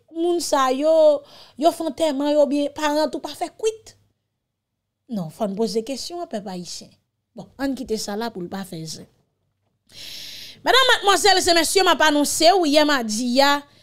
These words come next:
Anbasad ameriken nan peyi d Ayiti, fèmen pòt li akoz de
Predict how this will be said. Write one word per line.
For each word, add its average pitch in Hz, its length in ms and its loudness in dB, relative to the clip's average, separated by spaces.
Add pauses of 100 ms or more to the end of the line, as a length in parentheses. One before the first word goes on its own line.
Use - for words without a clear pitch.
(320)
Anbasad 392 720 2 (100)
ameriken 311 720 2
nan 285 120 2
peyi 269 280 2
d 254 80 6
Ayiti, 240 600 0
fèmen 262 360 0
pòt 247 380 -2
li 285 100 0 (560)
akoz 277 480 4
de 262 160 4